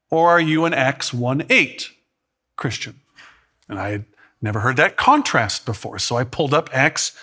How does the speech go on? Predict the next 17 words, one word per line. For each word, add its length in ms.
chapter 360
one 260
and 160
my 100
Bible. 300
It 80
won't 140
be 100
up 100
on 80
your 120
screen 360
'cause 140
this 160
is 80
brief, 420
but 200